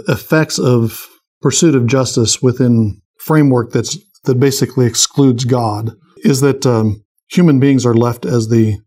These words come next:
sole agents of justice. If there's gonna be justice, it's gotta be up to us. Uh, and, uh, we can't, we can't, um, rest in,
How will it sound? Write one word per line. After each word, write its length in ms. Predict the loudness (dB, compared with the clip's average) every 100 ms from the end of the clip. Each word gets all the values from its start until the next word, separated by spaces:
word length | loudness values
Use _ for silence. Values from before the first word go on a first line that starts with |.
| _ _ _ _ _
sole 440 | -4 0 0 0
agents 420 | 0 0 0 -2
of 80 | -2
justice. 560 | -4 -6 -8 -8 -10 -12 _ _ _ _ _
If 180 | -6 -2
there's 140 | 0 2
gonna 180 | 2
be 100 | 2
justice, 440 | 2 0 0 -2 0
it's 140 | -2
gotta 200 | -2 -2
be 140 | 0 0
up 140 | -2
to 80 | -6
us. 480 | -6 -6 -6 -8 -8 _ _ _ _ _ _ _ -6
Uh, 220 | -4 -2
and, 400 | -2 0 2 0 -4 _
uh, 100 | -2
we 120 | 0
can't, 400 | 0 2 2 0 -10 _ _ _ _ _ 0
we 160 | 0
can't, 560 | 0 -2 2 2 0 -8 -6
um, 480 | -4 -2 0 -2 -6 _ _ _
rest 580 | 0 2 0 -2 -4 -4
in, 520 | -2 0 0 -2